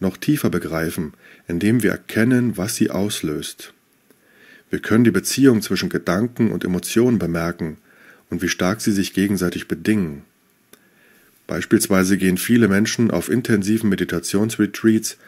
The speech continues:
eine Menge Zeitgedanken durch den Sinn. Sind wir ruhig und konzentriert,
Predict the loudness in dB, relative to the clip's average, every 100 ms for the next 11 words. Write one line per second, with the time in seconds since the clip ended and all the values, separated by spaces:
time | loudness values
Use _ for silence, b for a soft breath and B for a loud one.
0 | b b b -4 0 0 0 -2 0 -2
1 | 0 -2 -2 -8 -10 -8 -8 -6 -6 -4
2 | -4 -6 -12 _ _ _ b b b b
3 | b b b b b -4 0 0 2 4
4 | 4 4 -4 -4 -4 -4 -4 0 2 2
5 | 0